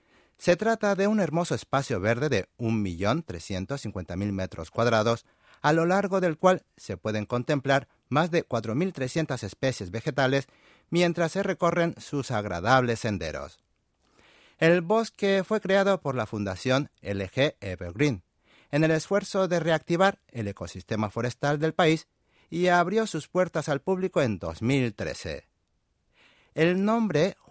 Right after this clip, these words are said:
Hwadam puede traducirse como una comunicación amigable, y refleja la esperanza de que la zona sirva para que las personas puedan comunicarse con la naturaleza.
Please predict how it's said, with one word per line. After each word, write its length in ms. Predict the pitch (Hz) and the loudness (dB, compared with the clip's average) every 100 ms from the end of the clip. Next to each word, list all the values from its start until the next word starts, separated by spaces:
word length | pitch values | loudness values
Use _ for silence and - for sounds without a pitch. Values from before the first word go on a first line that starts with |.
| - | 2
Hwadam 580 | 202 208 196 190 196 - _ _ _ | 4 4 4 2 2 -2 _ _ _
puede 380 | 185 208 202 190 | 0 2 2 0
traducirse 600 | 175 165 160 196 - 190 | 0 0 -2 -4 -4 -2
como 320 | 139 113 95 _ _ | 0 0 0 _ _
una 420 | 139 175 202 196 180 | -2 0 0 0 -2
comunicación 800 | 117 101 95 90 95 - 143 | -4 -4 -4 -6 -10 -4 0
amigable, 560 | 160 156 104 71 73 - _ _ _ _ _ - | 0 0 -2 -4 -8 -12 _ _ _ _ _ -8
y 100 | 101 | -8
refleja 600 | 90 - 101 104 131 131 | -6 -4 -2 -2 0 0
la 80 | |
esperanza 580 | 95 110 113 120 135 120 - _ _ | -2 0 0 2 0 -2 -4 _ _
de 160 | - 143 | -4 -2
que 100 | 156 | 0
la 120 | 147 | -2
zona 280 | - 196 190 | 0 0 0
sirva 440 | - 196 185 180 - | -2 -2 0 0 -2
para 160 | 170 | -4
que 80 | 165 | -2
las 160 | 170 - | -4 -2
personas 460 | 160 156 196 185 | -6 -2 -2 -2
puedan 340 | - 185 185 165 | -2 0 0 0
comunicarse 840 | 156 147 139 127 170 165 - 156 | -2 0 0 0 -2 -2 -2 -4
con 260 | - 156 147 | -2 0 0
la 80 | 143 | 0
naturaleza. 800 | 135 139 123 87 - 82 - | -2 0 -2 -2 -4 -8 -10